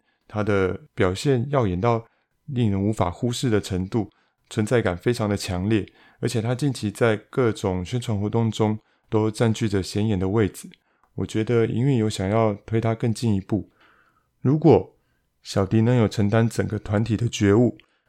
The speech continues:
那稍微放下他自由自在的个性，绝对会是一个非常优秀的 center 人选。好的，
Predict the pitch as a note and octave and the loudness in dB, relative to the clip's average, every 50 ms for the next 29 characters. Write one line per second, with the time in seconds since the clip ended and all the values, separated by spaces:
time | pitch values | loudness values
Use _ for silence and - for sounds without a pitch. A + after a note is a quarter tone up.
0 | _ - G2 F#2+ F#2 - A2+ G#2+ G#2 G#2 G2+ - - A2+ A2 G#2+ - A2 G#2+ - | _ -4 -2 -2 -2 0 0 2 2 2 0 0 0 -2 -2 0 -2 -2 -2 -2
1 | G#2 G#2+ G#2 G2+ G#2 G#2 - - - A#2 G#2 G2 F#2+ - - G#2+ - A2+ G2+ G2+ | -2 -2 0 0 -2 -4 -6 -6 -4 -2 -2 -2 -2 -4 -6 -2 0 0 0 0
2 | G2 - - A2+ G#2 - - A#2+ G2 G2 - - _ _ _ _ _ - - G#2 | -2 0 2 2 2 2 0 -2 -2 -2 -6 -12 _ _ _ _ _ -6 -4 0
3 | A2+ A2 G#2+ A#2 A2 - - A2 G#2+ G2+ G2+ - - G#2+ G2 G2 G2 G2 G#2 A2 | 0 0 0 0 -2 -2 -2 -2 -2 -2 -2 -2 -2 -4 -2 -2 -2 0 0 0
4 | A2+ - - A2 F#2 G2 F#2 - A#2 A#2 A2+ A2 G#2 F#2+ F#2 F2+ F#2+ G#2+ - - | 0 2 0 0 0 0 -2 -2 -2 -2 0 0 -2 0 0 0 0 0 0 -2
5 | A2 - - _ _ _ _ _ _ _ _ _ _ _ _ _ _ _ _ _ | -2 -4 -6 _ _ _ _ _ _ _ _ _ _ _ _ _ _ _ _ _
6 | _ _ _ _ _ _ _ _ _ _ _ _ _ _ - - G#2+ G#2+ C#3 F#3+ | _ _ _ _ _ _ _ _ _ _ _ _ _ _ -4 -4 0 0 0 -2
7 | - - | -2 -6